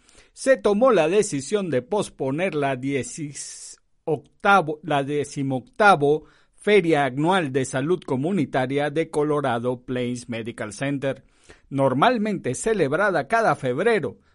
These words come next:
para una fecha posterior, aún por determinar, según un comunicado de prensa. Durante casi veinte años, Colorado Plains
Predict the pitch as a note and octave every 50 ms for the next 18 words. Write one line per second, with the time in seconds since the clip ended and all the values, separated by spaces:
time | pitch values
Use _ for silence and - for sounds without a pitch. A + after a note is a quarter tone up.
0 | _ _ _ A2+ A#2 A#2 C3 D3 D3 C3+ B2 A#2 - D#3 D3 B2+ C3 A#2 A#2+ -
1 | E3 E3 - - G#3+ G3+ G#3+ F#3+ C#3 A2+ A2+ - _ _ _ _ - D#3+ E3 A3
2 | B3 A3 G3+ - F#3+ E3+ D3+ D3 C#3 B2 - E3 E3+ E3 D3+ C3 C3 E3+ G#3+ G#3
3 | D#3 A2 - - _ _ _ - - A2 G#2+ A2+ A#2+ A#2+ A#2+ A#2+ B2 B2 A#2+ C3+
4 | C3+ C3+ B2+ A#2+ B2 A#2+ A#2+ B2 B2 C3+ C#3 C#3 C#3 C#3 C#3 C3 - D#3 E3+ F3+
5 | E3 C3+ C3+ C3 A2+ A2 - _ _ _ _ - - _ - C#3 C#3+ E3 A3+ B3
6 | G3+ G3+ E3 D#3+ G#3+ A3+ G3+ - D#3+ D3 D3 G3+ G#3+ F#3+ D3 - D3 C#3+ C#3+ C3+
7 | A#2+ A2 G#2+ A2+ A2+ A2+ - _ _ _ _ _ _ - C4 A#3+ F#3+ E3 E3 F#3
8 | G#3 G3 D3+ C#3 - - F#3 G3+ F#3+ D#3+ C3 C3 C3 C3 -